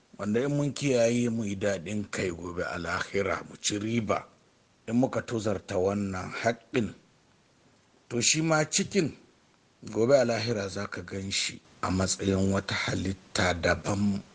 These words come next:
wacce za ta yi magana. Mustaƙilla za ka ganta, ba tare da kai ba. Za ta yi magana, za ta ba da shaida. Cikinka zai ba da shaida a gare ka ko a kanka. Don haka shi ma yana da haƙƙi,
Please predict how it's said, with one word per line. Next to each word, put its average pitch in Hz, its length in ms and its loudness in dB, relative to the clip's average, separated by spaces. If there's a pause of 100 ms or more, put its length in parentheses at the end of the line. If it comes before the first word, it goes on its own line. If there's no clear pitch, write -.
wacce - 360 -4
za 92 360 0
ta - 80 -2
yi 87 120 -2
magana. 87 560 -2 (320)
Mustaƙilla 110 760 -2
za 92 140 -8
ka - 160 -10
ganta, - 320 -18 (140)
ba 95 120 2
tare 101 260 2
da 113 120 0
kai - 240 -6
ba. - 80 -14 (360)
Za 131 160 2
ta 165 120 -2
yi 147 60 0
magana, 117 400 -2 (320)
za 123 160 2
ta 165 120 4
ba 143 160 4
da 131 100 -4
shaida. 120 420 0 (320)
Cikinka 170 560 2
zai 139 200 2
ba 120 200 2
da 117 160 -2
shaida 117 720 0 (380)
a 113 120 6
gare 110 400 4
ka 113 120 -4
ko - 200 -4
a - 140 0
kanka. - 440 0 (200)
Don 120 140 0
haka 143 260 0
shi - 200 0
ma 143 120 0
yana 143 220 4
da 113 120 0
haƙƙi, 120 720 -4